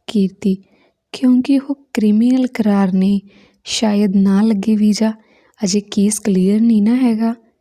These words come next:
ਲਵਪ੍ਰੀਤ, "ਬਾਕੀ ਪਤਾ ਵੀ ਨਹੀਂ ਆਪਾਂ ਨੂੰ ਤਾਂ ਭਾਬੀ।" ਕੀਰਤੀ, "ਕਿੰਨੀ ਖੁਸ਼ ਸੀ ਨਾ ਆਪਾਂ ਵੀ, ਚੱਲ ਹੁਣ ਇਹਨਾਂ ਨੂੰ ਯਾਦ ਵੀ, ਇਹ ਹੁਣ ਠੀਕ ਹੋਣ ਲੱਗ ਪਏ ਨੇ,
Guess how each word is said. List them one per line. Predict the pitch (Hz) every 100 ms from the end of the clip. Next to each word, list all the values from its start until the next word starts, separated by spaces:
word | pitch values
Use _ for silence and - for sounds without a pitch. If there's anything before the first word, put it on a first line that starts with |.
| _ _ _ _ -
ਲਵਪ੍ਰੀਤ, | 190 - 208 190 196 - _ _ _ _ -
"ਬਾਕੀ | 240 233 240
ਪਤਾ | 240 220 233 233
ਵੀ | 233
ਨਹੀਂ | 220 208
ਆਪਾਂ | 202 214
ਨੂੰ | 202 202
ਤਾਂ | 208
ਭਾਬੀ।" | 208 214 165 185 190 185 _ _ _ _ _
ਕੀਰਤੀ, | - 196 180 - 190 180 - - -
"ਕਿੰਨੀ | 254 247
ਖੁਸ਼ | 240 220 220 -
ਸੀ | 220
ਨਾ | 214 226
ਆਪਾਂ | 220 214 196
ਵੀ, | 196 196 _ _ _ _
ਚੱਲ | - 254
ਹੁਣ | 226 254
ਇਹਨਾਂ | 240 220 220
ਨੂੰ | 214
ਯਾਦ | 196 196 196 202
ਵੀ, | 190 190 190 _ _ _ _ _ -
ਇਹ | 220 208 240 226
ਹੁਣ | 208 202
ਠੀਕ | - 208 202
ਹੋਣ | - 196 190 -
ਲੱਗ | 190 185 170 -
ਪਏ | 196 175
ਨੇ, | 170